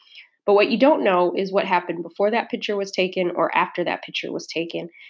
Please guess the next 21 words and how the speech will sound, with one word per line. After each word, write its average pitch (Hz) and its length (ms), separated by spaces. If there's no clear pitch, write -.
And 180 140
I 185 120
think 196 220
sometimes 196 540
we 185 300
just 196 180
look 190 180
at 175 220
the 170 340
exterior 185 680
and 170 100
we 170 80
don't 175 380
necessarily 180 640
w-, 170 260
know 185 160
what's 170 160
going 170 240
on 165 340
inside. 175 600
And 220 140